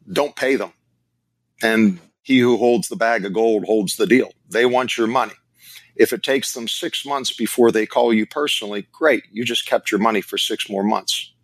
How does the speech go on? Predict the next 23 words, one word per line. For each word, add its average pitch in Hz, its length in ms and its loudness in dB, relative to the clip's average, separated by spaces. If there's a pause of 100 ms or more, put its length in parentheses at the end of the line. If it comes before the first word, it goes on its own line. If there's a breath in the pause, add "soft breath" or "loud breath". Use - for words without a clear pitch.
(540 loud breath)
Secondly, 113 840 -4 (100)
again, 113 360 -2
it's, - 240 -6
it's 107 180 -6
also 107 320 -2
free 113 440 2
on 101 200 0
our 98 80 -4
website, 101 500 -2
is 98 480 -4
the 101 360 6 (480)
A 127 200 0
C 147 340 -8
A 98 380 2 (460)
Public 160 580 0
Health 156 400 0 (180)
Service - 760 -4 (120)
Act, 98 380 -2 (260)
Section 131 560 -4
two 160 240 -8
seven 131 500 -4
one 117 280 2
eight, - 300 2